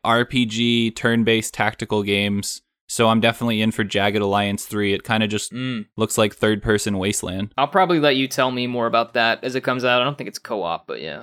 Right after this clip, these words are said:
Speaker 2: um, I'll let you, I'll let you kind of tackle that one. I'll tackle SpongeBob.
Speaker 1: All right. That's the end of Outside the Box.
Speaker 2: Oh, no, no, no. Ti-, reverse. Skirt. Going back, Jaren, there was one piece of news that, that broke,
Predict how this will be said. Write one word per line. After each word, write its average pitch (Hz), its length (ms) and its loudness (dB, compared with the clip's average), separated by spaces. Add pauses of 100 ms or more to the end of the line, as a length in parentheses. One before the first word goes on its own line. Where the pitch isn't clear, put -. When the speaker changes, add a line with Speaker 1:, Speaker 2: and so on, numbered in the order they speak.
Speaker 2:
um, - 340 -12
I'll 147 200 0
let 135 160 4
you, 120 320 -2 (240)
I'll 147 100 -2
let 120 140 2
you 123 200 -4 (180)
kind 113 180 -8
of 101 80 -10 (300)
tackle 113 340 -2
that 110 180 0
one. 104 120 -4
I'll 127 80 -2
tackle 123 320 0
SpongeBob. 110 640 -6 (120)
Speaker 1:
All 113 80 2
right. 190 280 4 (120)
That's 135 180 0
the 131 140 4
end 139 100 4
of 131 100 2
Outside 139 360 4
the 131 80 0
Box. 143 460 2
Speaker 2:
Oh, 180 100 4
no, 214 120 6
no, 233 120 4
no. 240 180 4
Ti-, - 240 0
reverse. 208 340 4
Skirt. 494 240 6 (200)
Going 160 180 2
back, 143 220 4
Jaren, 143 220 2
there 147 100 6
was 147 120 2
one 170 260 4
piece 196 220 -2
of 175 80 2
news 175 260 6
that, 135 300 0
that 131 140 2
broke, 135 440 2